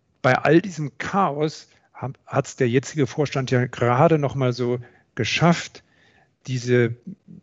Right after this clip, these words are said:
dieses putschartige Vorgehen von Höcke, äh, und seinem Gefolge abzuwenden und diese Beschlüsse zu kassieren.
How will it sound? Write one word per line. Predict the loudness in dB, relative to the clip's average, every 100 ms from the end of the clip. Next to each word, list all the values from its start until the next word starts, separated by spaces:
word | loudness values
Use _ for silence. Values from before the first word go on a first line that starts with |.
| _ _ _ _ -20
dieses | -12 -8 -4
putschartige | 2 2 4 4 4 4 2
Vorgehen | 0 0 2 2 0 -2
von | -2 -4 2
Höcke, | 2 6 6 6 0 -20 -20 -20 -20 -8
äh, | -4 -4
und | -2 0
seinem | 4 4 4
Gefolge | 2 0 2 4 6 6 4 0
abzuwenden | -6 -4 -6 -4 -4 -4 -4 -4 -4
und | -2 -4 -4
diese | -4 -2
Beschlüsse | 0 0 0 0 0
zu | -2 -2
kassieren. | 0 0 2 4 4 0